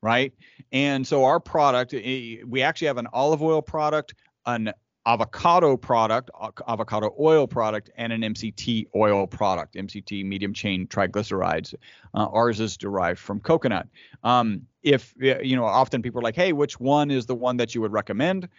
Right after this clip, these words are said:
Really, we would recommend the olive oil product for two reasons. So one of them is we are a research-based organization,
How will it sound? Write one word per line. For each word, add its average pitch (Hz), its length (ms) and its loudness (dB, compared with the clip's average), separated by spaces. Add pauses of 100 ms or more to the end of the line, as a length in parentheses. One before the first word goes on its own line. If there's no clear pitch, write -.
(220)
Really, 147 300 0
we 135 140 -4
would 120 160 -2
recommend 113 420 -2
the - 100 -4
olive 135 320 4
oil 131 140 4
product 120 380 -2
for 180 100 -4
two 247 240 0
reasons. - 400 -8
So 143 160 -2
one 160 280 2
of 180 60 0
them 143 120 0
is 135 200 -4
we 143 320 -2
are 156 200 4
a 135 60 2
research-based 131 1080 0
organization, 139 880 0